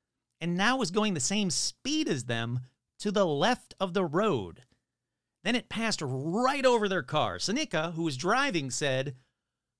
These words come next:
"The moment the light went overhead, her ears either plugged up or she went deaf." Now, depending on where you get your info, it seems to me like the pressure built up and she couldn't hear for a couple seconds.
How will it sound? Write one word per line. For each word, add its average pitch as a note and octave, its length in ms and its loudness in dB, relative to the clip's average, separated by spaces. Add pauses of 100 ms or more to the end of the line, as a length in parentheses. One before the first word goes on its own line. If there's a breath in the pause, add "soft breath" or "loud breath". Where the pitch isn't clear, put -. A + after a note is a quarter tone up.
"The D3+ 120 -2
moment A3 360 0
the C4+ 80 4
light A3+ 240 2
went G3+ 140 2
overhead, C3+ 640 0
her D#3 260 -4
ears A3+ 420 -2
either F3 400 0
plugged G3+ 600 -2
up G#3 260 0 (120)
or D3+ 520 2 (440)
she - 180 -2
went G3+ 400 -2
deaf." A#2+ 460 -2
Now, B2 160 -2
depending C3+ 400 -4
on A#2+ 80 -2
where A#2 120 -2
you A#2 100 -2
get A2+ 140 -6
your G#2+ 140 -6
info, G2 380 -10 (180)
it C3+ 140 -8
seems G#3 280 0
to F3+ 80 -2
me C#3+ 400 0 (440 soft breath)
like C#3 240 0 (280)
the D3 120 -6
pressure D3+ 400 0
built C3+ 260 0
up B2+ 120 0
and B2 100 -6
she - 100 -8
couldn't B2 220 -4
hear A2 160 -6
for G2 120 -12
a - 40 -16
couple F#2+ 260 -12
seconds. - 540 -16